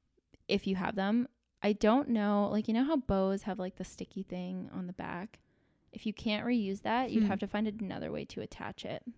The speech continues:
Speaker 1: That's the only
Speaker 2: Yeah,
Speaker 1: that's the
Speaker 2: that's
Speaker 1: only thing.
Speaker 2: true.
Speaker 1: But sometimes, like, you can maybe, like, slip a string through, like, two of the little
Speaker 2: Oh,
Speaker 1: loops
Speaker 2: that's
Speaker 1: and then tie it
Speaker 2: true.
Speaker 1: on.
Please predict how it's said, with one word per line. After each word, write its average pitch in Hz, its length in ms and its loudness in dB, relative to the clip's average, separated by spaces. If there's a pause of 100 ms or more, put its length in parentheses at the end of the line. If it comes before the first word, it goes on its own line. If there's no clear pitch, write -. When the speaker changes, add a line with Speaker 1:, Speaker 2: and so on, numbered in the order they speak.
Speaker 1:
That's - 180 -10
the - 60 -14
only - 220 -20 (600)
Speaker 2:
Yeah, 220 300 8
Speaker 1:
that's 202 40 4
the 214 80 2
Speaker 2:
that's 180 140 -4
Speaker 1:
only 196 120 -6
thing. - 120 -4 (360)
Speaker 2:
true. - 80 2
Speaker 1:
But 254 160 6
sometimes, 320 360 2
like, 302 180 2
you 233 80 0
can 202 280 -2
maybe, 190 320 -2
like, 196 180 0
slip - 200 -6
a 190 60 -2
string 180 500 -4
through, 185 240 -6
like, 175 220 -6
two 165 200 -6
of 175 140 -8
the 185 80 -6
little 175 380 -4
Speaker 2:
Oh, 240 60 6
Speaker 1:
loops 240 60 6
Speaker 2:
that's 247 200 2
Speaker 1:
and 196 100 -4
then 160 100 -2
tie 254 80 6
it 226 300 10
Speaker 2:
true. - 80 0
Speaker 1:
on. 113 300 -6